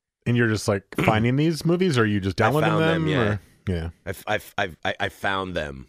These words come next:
Speaker 1: Quote unquote.
Speaker 2: Yeah.
Speaker 1: Yeah.
Speaker 2: Yeah.
Speaker 1: You have them on your computer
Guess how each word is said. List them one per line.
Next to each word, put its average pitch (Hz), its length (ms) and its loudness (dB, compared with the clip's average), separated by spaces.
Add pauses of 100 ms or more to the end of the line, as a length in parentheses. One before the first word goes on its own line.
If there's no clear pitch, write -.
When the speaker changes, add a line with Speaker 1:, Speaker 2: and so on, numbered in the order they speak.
(140)
Speaker 1:
Quote 98 180 0
unquote. 85 360 -6
Speaker 2:
Yeah. 78 280 -4 (100)
Speaker 1:
Yeah. 82 160 -8 (140)
Speaker 2:
Yeah. 78 220 -10 (800)
Speaker 1:
You 110 200 0
have 131 260 4
them 123 160 4
on 120 160 4
your 110 140 2
computer 98 600 -2